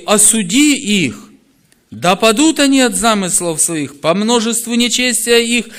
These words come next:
отвергни их, ибо они возмутились против Тебя». А что это за позиция в молитве? Как вы думаете?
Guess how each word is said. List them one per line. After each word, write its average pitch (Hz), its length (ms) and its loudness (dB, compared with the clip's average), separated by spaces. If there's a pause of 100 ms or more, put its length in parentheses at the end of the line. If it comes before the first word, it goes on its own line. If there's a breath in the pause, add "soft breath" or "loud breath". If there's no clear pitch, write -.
(220 loud breath)
отвергни 220 960 2
их, - 100 -6
ибо 214 260 -2
они 202 200 -2
возмутились 175 580 -6
против 139 420 -10
Тебя». 104 280 -14 (280 soft breath)
А 254 120 -2
что 339 200 -2
это 262 220 -2
за 208 320 0 (200 loud breath)
позиция 226 520 0
в 170 60 -4
молитве? 180 560 -2 (360)
Как 226 260 0
вы 202 100 2
думаете? 120 520 -8